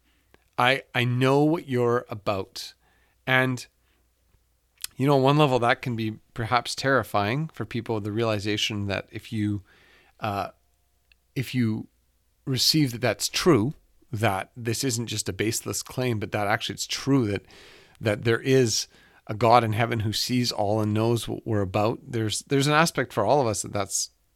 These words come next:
terrifying. Uh, but there's also the reality of, in this case, of going, "We're known and we're seen."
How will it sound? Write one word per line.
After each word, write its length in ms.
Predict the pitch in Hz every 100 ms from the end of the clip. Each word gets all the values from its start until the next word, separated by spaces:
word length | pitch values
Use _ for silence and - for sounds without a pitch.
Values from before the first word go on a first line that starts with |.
| -
terrifying. 720 | 123 113 98 95 90 117 151 - - - _ _ _ _ _ _ _
Uh, 280 | - 117 -
but 180 | 151 143
there's 200 | 160 160
also 580 | 208 - 196 147 131 - _ _ _ _
the 160 | 131 123
reality 560 | 120 123 180 147 113
of, 340 | 107 104 - - -
in 180 | 113
this 180 | 127 175
case, 360 | - 110 95 -
of 240 | 113 107
going, 440 | - 113 107 104 - _ _ _ _ _ _ _ _ _
"We're 200 | 117 113
known 340 | 101 107 110 - - _ _ _ _ _ _ _ _ _ _
and 200 | 113 107
we're 80 | 101
seen." 480 | 92 - 107 92